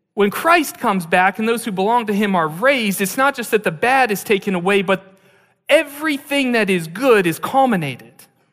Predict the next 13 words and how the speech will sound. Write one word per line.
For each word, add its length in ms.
You 80
hear 160
me 120
on 120
that? 340
Listen, 260
what's 180
gonna 180
happen 500
is 300
your, 540
your, 580
um, 380